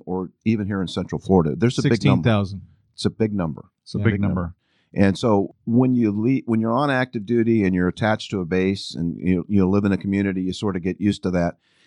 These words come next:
Speaker 1: When you move to Orlando, there's not a base here. So you sort of kind of think that you've lost connections. But as you just described, we've got a lot of different organizations that are still connected. Those are the folks that we want to reach out to. And,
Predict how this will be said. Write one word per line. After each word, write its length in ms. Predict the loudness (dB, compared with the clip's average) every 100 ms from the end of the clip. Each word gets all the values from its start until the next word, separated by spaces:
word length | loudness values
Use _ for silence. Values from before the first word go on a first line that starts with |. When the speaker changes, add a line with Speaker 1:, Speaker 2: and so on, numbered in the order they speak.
| _
Speaker 1:
When 160 | -4 -2
you 40 |
move 180 | -2 -2
to 60 |
Orlando, 380 | -2 -2 -2 -2
there's 240 | -2 -2 0
not 160 | 2
a 60 | 2
base 320 | 4 2 2
here. 300 | -2 -2 -4
So 140 | -6 -4
you 100 | -2
sort 300 | 0 2 4
of 180 | 4 0 _
kind 240 | 0 0 0
of 80 |
think 220 | -2 -4 -2
that 160 | -4
you've 180 | -2 -2 2
lost 320 | 4 4 0
connections. 560 | 0 0 -2 -6 -8 -10 _ _ _ _
But 140 | -2 0
as 160 | 0
you 80 | -2
just 200 | -6 -8
described, 380 | -8 -6 -2 -2
we've 100 | -2
got 140 | -2
a 60 | -2
lot 160 | 0 -2
of 140 | -2
different 320 | -2 -2 -6 -4 -2 -2
organizations 680 | -4 -2 -4 -4 -6 -10 -14 _ _ _
that 120 | 0
are 100 | 0
still 260 | -4 -4 -4
connected. 500 | -2 -4 -4 -6 -8 0
Those 220 | 2 2
are 40 |
the 100 | 0
folks 220 | -2 -4 -4
that 60 |
we 100 | -2
want 120 | -2 -2
to 40 |
reach 240 | -2 -2 -2
out 180 | -4 -4
to. 200 | -4
And, 120 | -4